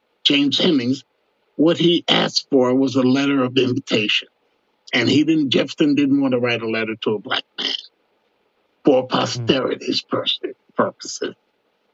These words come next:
Speaker 1: Um, so he brought those three women to the White House to teach the white chef that he did write a letter of invitation to James's style of cooking. So James had the last laugh.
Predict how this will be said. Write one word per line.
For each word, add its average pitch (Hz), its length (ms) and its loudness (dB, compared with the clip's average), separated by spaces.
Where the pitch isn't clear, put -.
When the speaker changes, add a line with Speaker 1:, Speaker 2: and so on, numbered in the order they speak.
Speaker 1:
Um, 131 320 0
so 156 600 0
he 165 80 4
brought 160 420 0
those 175 300 2
three 175 260 2
women 143 640 0
to 139 140 2
the 131 120 -2
White 185 300 2
House 123 300 -2
to 139 160 -2
teach - 500 -2
the 147 120 2
white 143 400 2
chef 131 340 0
that 139 140 0
he 143 140 2
did 247 400 2
write - 240 0
a 110 60 -6
letter - 300 -4
of - 160 -6
invitation 117 680 -2
to 143 340 -2
James's 139 720 2
style 107 400 -4
of 107 160 -16
cooking. - 380 -6
So 135 360 0
James 226 420 2
had 139 180 0
the 127 100 0
last 110 320 -4
laugh. - 340 -6